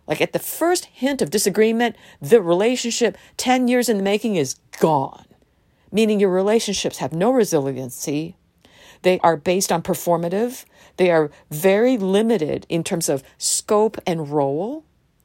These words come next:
because you can sense when it starts to get fragile. Or, and, and, and what would it be like for you to someday be able to have the freedom to serve as an elder?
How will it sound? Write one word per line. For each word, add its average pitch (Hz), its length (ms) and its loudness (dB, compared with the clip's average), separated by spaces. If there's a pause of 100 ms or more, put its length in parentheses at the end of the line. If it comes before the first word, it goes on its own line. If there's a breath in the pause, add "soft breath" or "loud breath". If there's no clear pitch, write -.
(360 soft breath)
because 202 260 2
you 214 80 -2
can 190 160 -4
sense 233 400 -2
when 185 140 -2
it - 60 -10
starts - 260 -2
to 180 80 -6
get 180 180 -2
fragile. 208 600 -2 (2000 soft breath)
Or, 277 400 2 (160 soft breath)
and, 214 200 -4 (100)
and, 226 200 -2
and 196 280 -2
what 262 160 0
would 302 140 -4
it 294 80 -8
be 277 120 -4
like 240 300 -2
for - 200 -6
you 117 400 -6 (420 soft breath)
to 208 100 -4
someday 226 440 0
be 220 260 -2
able 240 380 2
to 196 120 -6
have 185 280 -2
the 165 80 -2
freedom 202 720 -6 (680 soft breath)
to 202 160 2
serve 330 640 -4
as 214 140 -2
an 156 140 -6
elder? - 440 -4